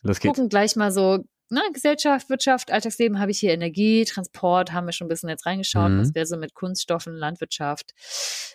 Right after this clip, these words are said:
Speaker 2: ähm, generell, was, was passieren da für tolle Sachen. Und, äh, genau, im Alltagsleben fand ich das ganz spannend, das habe ich irgendwo gelesen, wenn man sich das vorstellt, es gäbe jetzt von einem Tag auf dem anderen nichts mehr, wo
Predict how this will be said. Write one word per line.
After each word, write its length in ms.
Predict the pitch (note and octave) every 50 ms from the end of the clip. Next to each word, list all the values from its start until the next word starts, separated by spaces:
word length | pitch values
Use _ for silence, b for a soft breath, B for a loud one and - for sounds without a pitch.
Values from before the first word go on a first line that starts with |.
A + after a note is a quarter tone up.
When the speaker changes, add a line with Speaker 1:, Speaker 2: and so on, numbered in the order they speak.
| B -
Speaker 2:
ähm, 240 | D#3 D3+ C#3+ C#3+ -
generell, 360 | - - - - D#2+ - A2 C3
was, 240 | D3 D3 - - -
was 180 | - D3+ - -
passieren 440 | - D#3 C#3+ - - D#3 D3 D3 D3
da 160 | C#3+ C#3+ C#3+
für 220 | - - D3 B2+ -
tolle 280 | - - C3 - F#2+
Sachen. 280 | - - - - _ _ _ _ _ _ _ _ _ _ _ _ _ _ _ _ _ _ _ _ _ - -
Und, 340 | - E3+ F3 F3+ F3+ F3 - -
äh, 440 | D3 D#3+ D#3+ D#3+ D#3+ D#3 D#3+ D#3+ D#3+ D#3+ _ b b b b b b b b b
genau, 200 | - C4 A3+ D#3+
im 120 | A#2+ E3+ F3+
Alltagsleben 920 | - F#3+ A#3+ D4 - D#4 C4 - - F#3+ E3+ E3+ F3 G#3 A#3 D#4+ F4+ D#4+ C4 -
fand 240 | G3 - A3 G3+ G3+
ich 80 | G#3 G3+
das 140 | G3+ F#3+
ganz 160 | - G3+ F#3+ -
spannend, 220 | - G#3 G3+ G3
das 80 | F#3+ -
habe 100 | F#3+ F#3
ich 60 | F#3
irgendwo 180 | G3+ G3+ G3
gelesen, 360 | F#3 F#3+ F#3 G3+ G#3 G#3 G3+ G3
wenn 120 | G3 G3+
man 80 | G#3 G3
sich 100 | F#3+ -
das 160 | - - -
vorstellt, 540 | - A3+ B3 - - C4 B3+ B3+ C4 - -
es 180 | G#3 - -
gäbe 460 | - G#3+ A3 G#3 A3 G#3+ G#3+ A3 A3+ A3 B B B B B
jetzt 200 | - G3 - -
von 140 | G3 F#3 -
einem 360 | - C#3+ F#3 G3+ A3 A3+ B3+ C4
Tag 300 | - - G#3 G#3 G3+ -
auf 100 | - -
dem 160 | - G3+ F3+
anderen 520 | - F3+ G3+ A3 A3 G#3 G#3 G3+ G3+ G#3+ G3+ F#3
nichts 300 | G3+ A3+ G#3+ - - -
mehr, 280 | G#3+ G3+ G3 G3 F#3 F3
wo 400 | E3+ E3+ E3+ E3+ E3+ F3 F3+